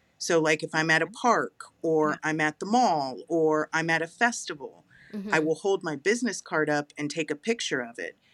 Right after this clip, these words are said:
Speaker 1: And I will tag that location. So that way,
Speaker 2: Oh.
Speaker 1: every time that people are looking up that location, my picture with my business card happens to be there.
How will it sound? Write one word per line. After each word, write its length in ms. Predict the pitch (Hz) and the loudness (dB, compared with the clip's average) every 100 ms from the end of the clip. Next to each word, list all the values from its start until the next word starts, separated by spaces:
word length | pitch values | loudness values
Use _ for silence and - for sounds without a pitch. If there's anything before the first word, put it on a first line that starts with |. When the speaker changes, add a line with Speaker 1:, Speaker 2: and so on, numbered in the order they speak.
| _ _ - | _ _ 0
Speaker 1:
And 100 | 160 | 4
I 120 | 165 | 4
will 200 | 151 156 | 2 -4
tag 600 | - 240 254 220 170 151 | -4 0 4 4 2 -2
that 180 | 151 - | -6 -4
location. 800 | 151 147 - 254 240 - - 175 _ _ _ _ _ _ | -6 -6 -6 -8 -8 -12 -14 -18 _ _ _ _ _ _
So 200 | - 175 | -6 -2
that 240 | 165 170 180 | 0 0 2
way, 520 | 180 170 165 160 - | 2 2 2 -2 -8
Speaker 2:
Oh. 140 | - | 0
Speaker 1:
every 340 | 180 185 196 185 | 2 2 -2 -6
time 380 | 202 190 190 | -6 -4 -2
that 160 | 180 - | -4 -6
people 320 | - 208 185 | -10 -8 -4
are 120 | 156 | -2
looking 440 | 151 160 170 180 160 | -2 -4 -6 -8 -4
up 260 | 160 175 | -2 -2
that 220 | - 165 160 | -2 -2 -2
location, 800 | 156 - 170 180 - 226 240 - _ _ _ _ | -4 -4 -6 -4 -4 -2 -2 -4 _ _ _ _
my 320 | 170 165 165 | -2 0 2
picture 580 | - - 302 - 165 156 | 0 -4 -4 0 2 2
with 200 | 156 156 | 2 0
my 120 | 165 | -2
business 440 | 165 285 359 220 - | 2 2 2 -2 -2
card 300 | 196 156 143 | 0 0 0
happens 460 | 160 - 135 135 | -4 -4 -8 -10
to 80 | - | -10
be 180 | 123 123 | -10 -12
there. 280 | 107 - 90 | -12 -14 -16